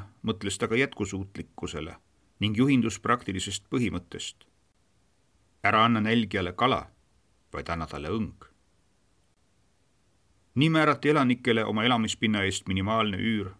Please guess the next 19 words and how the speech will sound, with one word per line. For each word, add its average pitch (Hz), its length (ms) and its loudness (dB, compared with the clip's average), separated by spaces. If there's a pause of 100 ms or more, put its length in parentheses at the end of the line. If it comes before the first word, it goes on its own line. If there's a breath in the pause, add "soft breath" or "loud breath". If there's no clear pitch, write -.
(280)
mis 113 160 -2
oleks 104 240 -2
katnud 110 460 -4
nii 101 100 0
jooksvad 107 440 -2
kulud 95 400 -6 (600)
kui 104 80 2
andnud 90 320 -2
pikapeale 95 400 -2
võimaluse 92 540 -4 (260)
linnaosa 80 400 -4
laiendada, 92 640 -4 (880)
et 123 160 0
teistelegi 92 560 0 (100)
slummielanikele 85 840 -2
saaks - 320 -8
katus - 360 -8
pea 95 240 -4
kohale. 76 320 -16